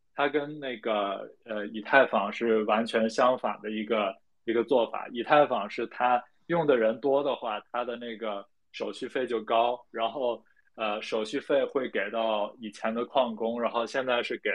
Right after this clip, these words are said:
到，呃，现在的这个P O S的这个节点和，呃，就是，呃，有一部分也是去销毁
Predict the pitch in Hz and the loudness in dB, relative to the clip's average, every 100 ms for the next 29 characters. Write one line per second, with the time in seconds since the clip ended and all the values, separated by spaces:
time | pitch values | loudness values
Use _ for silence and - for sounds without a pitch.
0 | 101 107 101 - _ _ _ - 107 110 | -2 -2 -2 -4 _ _ _ -8 -6 2
1 | - 131 135 123 110 104 113 101 107 101 | 2 4 4 4 2 0 0 0 -2 -2
2 | 101 107 _ _ - 135 131 135 123 - | -4 -8 _ _ 0 6 8 6 0 -8
3 | - 110 104 107 110 98 110 113 123 104 | -12 -12 -10 -10 -10 -6 -4 -2 -4 -6
4 | 110 - 107 98 110 113 _ _ _ - | -12 -12 -6 -2 -4 -6 _ _ _ -6
5 | 110 104 101 101 - - 113 104 104 98 | -2 0 0 -4 -8 -8 -6 -4 -2 -2
6 | - _ _ 107 104 104 - 117 110 107 | -4 _ _ -6 -6 -6 -4 2 4 6
7 | 110 135 135 113 107 95 - 120 104 - | 8 10 10 6 2 0 0 0 0 -2
8 | - 113 131 135 131 117 | -4 2 6 8 6 2